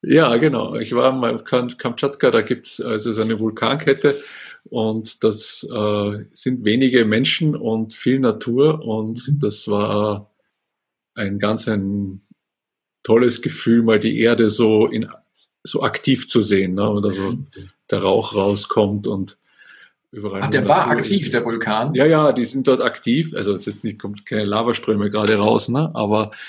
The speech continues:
Speaker 1: äh, man hat den Schwefel gerochen und, äh, es war halt alles irgendwie so richtig kernig, erdig.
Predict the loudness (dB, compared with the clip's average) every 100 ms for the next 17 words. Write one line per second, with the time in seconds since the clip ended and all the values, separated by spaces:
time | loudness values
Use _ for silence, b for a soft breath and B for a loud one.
0 | B B -8 -2 0 0 0 -2 -6 -6
1 | -4 -2 -2 0 2 2 4 4 4 4
2 | 2 2 -2 -2 -2 -2 -2 -4 -2 0
3 | 0 0 -4 -10 -14 -10 -8 -6 -8 -6
4 | -6 -6 -4 -4 -2 -2 -2 -2 -4 -4
5 | -8 -8 0 2 4 2 -2 -4 0 0
6 | 0 -6 -12